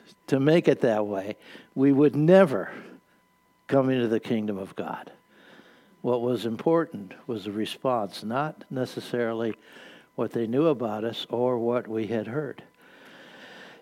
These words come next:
And so, that's what Jesus said to Peter.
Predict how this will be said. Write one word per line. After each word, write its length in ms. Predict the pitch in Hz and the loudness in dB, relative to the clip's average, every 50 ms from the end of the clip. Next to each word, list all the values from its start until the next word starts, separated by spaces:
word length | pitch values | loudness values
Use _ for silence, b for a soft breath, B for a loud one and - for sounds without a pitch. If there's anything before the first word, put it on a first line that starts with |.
| B - | B 6
And 160 | 170 170 170 | 8 8 8
so, 380 | - - 208 196 170 147 110 B B B B B B B B B B B B B B B B B B B B B B B B - _ _ _ | 10 10 10 10 10 10 6 B B B B B B B B B B B B B B B B B B B B B B B B -20 _ _ _
that's 400 | - 151 160 170 165 - - - | 4 6 6 6 6 4 0 0
what 160 | 156 151 143 | 2 2 2
Jesus 400 | - - 147 147 139 - 135 - | 2 2 2 2 2 0 -2 -4
said 240 | - - 143 127 120 | 0 2 2 2 2
to 80 | 131 - | 0 -2
Peter. 340 | - - 165 156 - - | -2 -2 -4 -4 -4 -10